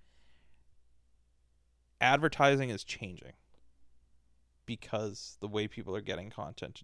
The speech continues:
is different. So you might start seeing more, like, Bud Light Instagram.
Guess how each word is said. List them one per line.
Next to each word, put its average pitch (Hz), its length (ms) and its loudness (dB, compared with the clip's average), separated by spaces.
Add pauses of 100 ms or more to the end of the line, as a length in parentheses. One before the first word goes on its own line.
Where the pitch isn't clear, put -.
(120)
is 107 140 -12
different. 180 440 -2
So 110 400 0 (640)
you 127 160 2
might 131 260 6
start 185 320 6
seeing 185 400 0
more, 131 300 12
like, 107 220 8 (180)
Bud 107 260 8
Light 107 440 10 (400)
Instagram. 110 640 6